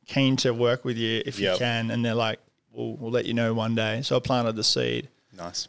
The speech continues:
Speaker 1: And then I remember, like, years ago when I started getting into photography and started shooting pa-, like, pash-, uh, fashion stuff, um, I was like, "Ah," uh, and I was wearing plus two. I'm wearing it right now. Plus two, shout outs. Um,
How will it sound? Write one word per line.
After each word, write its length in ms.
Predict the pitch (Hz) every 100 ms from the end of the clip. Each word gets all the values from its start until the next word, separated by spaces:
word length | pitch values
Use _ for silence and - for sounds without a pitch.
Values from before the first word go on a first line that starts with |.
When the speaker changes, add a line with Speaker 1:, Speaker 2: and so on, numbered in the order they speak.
| _
Speaker 1:
And 140 | 131 131
then 160 | 131 127
I 20 |
remember, 260 | 131 127
like, 220 | 120 117 110
years 300 | 127 131 135
ago 440 | 127 120 110 113 -
when 140 | 160
I 60 | 123
started 320 | - 127 120
getting 140 | 123
into 280 | 117 117 117
photography 720 | 113 123 - 120 120 - 120
and 140 | 120 120
started 340 | - 117 117
shooting 320 | - 123 117
pa-, 260 | 120 - 131 -
like, 240 | 120 -
pash-, 400 | - 127 - -
uh, 260 | 127 120 117
fashion 440 | - 135 - 180
stuff, 360 | - 277 294 - - - - _ _ _
um, 480 | 131 127 120 117 127 -
I 80 | 120
was 100 | 120
like, 200 | 113 - _ _ _ _ _ _ -
"Ah," 400 | - 135 110 113
uh, 400 | 127 127 127 127 -
and 100 | 135
I 40 | 135
was 100 | 127
wearing 300 | 135 123 117
plus 300 | - 127 -
two. 220 | 147 185
I'm 80 | 143
wearing 220 | 127 120
it 100 | 113
right 200 | 113 120
now. 200 | 120 202 -
Plus 200 | - 127
two, 140 | - 147
shout 260 | - 123
outs. 220 | 135 - - - - - - -
Um, 520 | 123 120 117 117